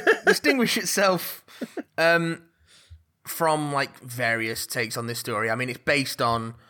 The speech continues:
Speaker 2: a fairly derivative comic book. Um, I, I've not read much Valiant stuff, so I'm only vaguely aware of what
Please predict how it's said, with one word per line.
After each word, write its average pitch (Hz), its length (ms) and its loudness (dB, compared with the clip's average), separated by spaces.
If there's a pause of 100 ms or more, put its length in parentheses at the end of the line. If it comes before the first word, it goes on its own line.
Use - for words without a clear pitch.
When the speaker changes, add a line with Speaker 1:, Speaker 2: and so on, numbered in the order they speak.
(220)
Speaker 2:
a 117 80 -10
fairly 110 500 -4 (140)
derivative 101 800 -10 (140)
comic 98 260 -10
book. - 440 -14 (580)
Um, 101 500 -4 (220)
I, - 160 -6 (140)
I've - 200 -8
not 320 160 -8
read 277 220 -2
much 277 200 -8
Valiant 247 420 -6
stuff, 240 440 -4
so 208 140 -6
I'm 208 160 -4
only 220 180 -4
vaguely 160 480 0
aware 156 400 2
of 147 180 -8
what 143 440 -2